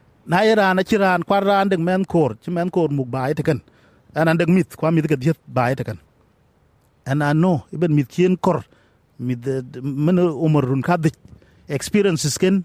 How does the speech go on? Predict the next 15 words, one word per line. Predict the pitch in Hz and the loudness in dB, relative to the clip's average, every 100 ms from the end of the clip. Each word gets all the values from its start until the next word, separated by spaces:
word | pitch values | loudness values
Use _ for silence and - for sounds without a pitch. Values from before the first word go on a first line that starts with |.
| _ | _
is | - 156 | -4 -2
school | - 202 | 2 2
it. | 160 _ _ _ - | 2 _ _ _ -4
E | 147 | 0
ngui | 202 | 2
ne | 196 | 2
ke | 196 | 2
luel, | 175 185 180 - _ _ _ _ _ _ | 4 4 2 -2 _ _ _ _ _ _
Kage | - 151 196 | -8 0 4
midhriye | 190 156 170 190 | 4 4 4 2
je | 175 | 0
ke, | 202 202 - | 2 2 0
kage | 156 170 | -2 -2
ke | 175 | 0
leke. | 160 170 196 | 2 2 0